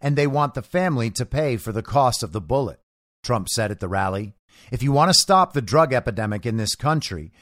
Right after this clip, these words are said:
you better do that, even if it doesn't sound nice." The former president's zeal for the death penalty has already proven lethal.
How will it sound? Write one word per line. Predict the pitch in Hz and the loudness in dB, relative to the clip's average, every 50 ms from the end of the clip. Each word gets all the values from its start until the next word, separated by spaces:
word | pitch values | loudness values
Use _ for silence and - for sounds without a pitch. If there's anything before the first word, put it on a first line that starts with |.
| _ _ - | _ _ -8
you | - 131 127 | -6 -4 0
better | 113 151 170 175 147 | 2 2 2 2 0
do | 110 110 160 214 220 | 0 0 -2 -2 -2
that, | 127 101 85 64 62 - _ _ _ _ _ - | -2 -4 -6 -6 -8 -14 _ _ _ _ _ -4
even | 151 156 175 165 | 0 2 2 2
if | 151 - | 2 0
it | 160 110 | -2 -2
doesn't | 90 127 131 - 123 117 | 0 0 0 0 0 -2
sound | - - 131 117 113 110 110 110 | -2 -2 0 0 0 0 0 0
nice." | 127 151 139 92 64 - - - - - _ _ _ _ _ _ _ _ _ _ _ - - - _ - | 0 0 0 -2 -4 -10 -14 -16 -16 -16 _ _ _ _ _ _ _ _ _ _ _ -20 -20 -10 _ -4
The | 156 | -2
former | - - 208 240 277 277 220 | 0 0 0 0 2 0 0
president's | - 143 156 160 147 143 123 123 110 98 82 92 | 2 2 2 2 2 2 0 -2 -2 -4 -4 -4
zeal | 113 139 160 151 120 | 0 0 2 0 0
for | - 120 95 | -2 -4 -6
the | 104 | -4
death | 98 113 131 143 143 - - | -2 0 0 0 0 -2 -4
penalty | 117 104 92 92 - 113 110 110 | -4 -4 -4 -6 -6 -4 -4 -2
has | 113 127 131 117 117 | -2 -2 -2 -2 -2
already | - 139 151 185 208 196 156 160 170 185 180 | 0 2 4 4 4 4 4 2 2 2 0
proven | 143 - - - 202 208 190 196 202 190 175 | -2 -4 -4 -2 0 2 4 4 4 4 4
lethal. | 180 202 190 - - - - - | 2 0 -2 -4 -8 -10 -12 -14